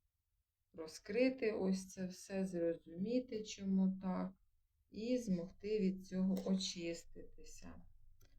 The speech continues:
Тобто зрозуміти, хто насправді точить ось ці знання, цей ресурс, м, десь, можливо, підточує і твій шлях,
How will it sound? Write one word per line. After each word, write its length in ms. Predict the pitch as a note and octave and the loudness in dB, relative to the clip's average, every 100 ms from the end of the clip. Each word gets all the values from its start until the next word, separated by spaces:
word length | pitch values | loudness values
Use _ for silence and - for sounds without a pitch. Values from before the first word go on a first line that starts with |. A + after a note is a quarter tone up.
| - - - - | -20 -20 -10 -2
Тобто 420 | G3+ G3 G3 F#3 | 0 2 4 6
зрозуміти, 1200 | F#3 F#3 F#3 F3 F#3 G#3 A3+ G#3+ - F#3 E3 E3 - _ _ _ _ | 6 6 6 8 8 10 8 4 2 2 2 0 -8 _ _ _ _
хто 300 | - G#3 G#3 | -10 -2 4
насправді 840 | G3 F#3 - - G3 A#3 G3+ F#3+ | 6 6 2 -4 2 4 6 4
точить 640 | - F#3 G3+ G3 G3 F#3+ F3+ | 4 4 4 4 0 0 -2
ось 480 | E3+ - - - _ _ _ _ _ _ _ _ _ _ _ - | -4 -6 -14 -16 _ _ _ _ _ _ _ _ _ _ _ -12
ці 200 | A#3 A#3 | -2 0
знання, 680 | F#3 F#3 F3 G3 B3 B3 - | 4 6 8 8 10 8 6
цей 240 | G#3 F#3+ | 4 6
ресурс, 880 | F3+ F3 - - C4 C4 B3 - - _ _ _ _ _ _ | 6 2 -4 0 2 2 0 -8 -14 _ _ _ _ _ _
м, 480 | - F3 F3+ F3 E3+ | -6 -2 0 0 0
десь, 300 | F#3+ G#3+ - | 2 2 2
можливо, 580 | G3+ F#3+ F3+ G#3+ F#3 F#3+ | 4 4 6 6 8 6
підточує 1040 | F#3+ F#3+ - A3 G#3+ - F#3+ F3+ F#3 F#3 F3+ | 4 -2 2 4 4 4 2 6 4 4 -2
і 500 | F3 F3+ F3+ E3+ E3+ D#3 - - | -2 0 2 2 -2 -6 -12 -2
твій 260 | G3 G3+ | 0 2
шлях, 800 | F#3 - E3+ G#3 B3 B3+ B3 | 2 0 0 4 6 4 0